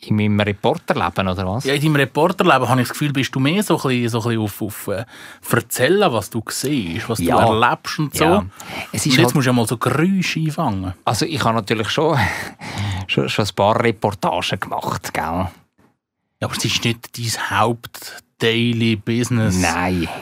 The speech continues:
Speaker 2: dass du da zu Zürich im Tram quietschen
Speaker 1: Nein.
Speaker 2: nachsäckelst.
Speaker 1: A-, aber ich mache das schon regelmässig, so Geräusche einfangen.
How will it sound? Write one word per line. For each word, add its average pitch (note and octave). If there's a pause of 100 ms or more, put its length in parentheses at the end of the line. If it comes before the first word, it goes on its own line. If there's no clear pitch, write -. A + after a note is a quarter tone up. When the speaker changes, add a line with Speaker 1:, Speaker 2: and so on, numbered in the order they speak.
Speaker 2:
dass G#2+
du B2
da A#2+
zu -
Zürich B2
im A#2
Tram A#2
quietschen B2+
Speaker 1:
Nein. A#2+
Speaker 2:
nachsäckelst. F#2 (140)
Speaker 1:
A-, - (100)
aber A#2
ich A#2+
mache -
das -
schon D#3
regelmässig, C3
so -
Geräusche A#2+
einfangen. F2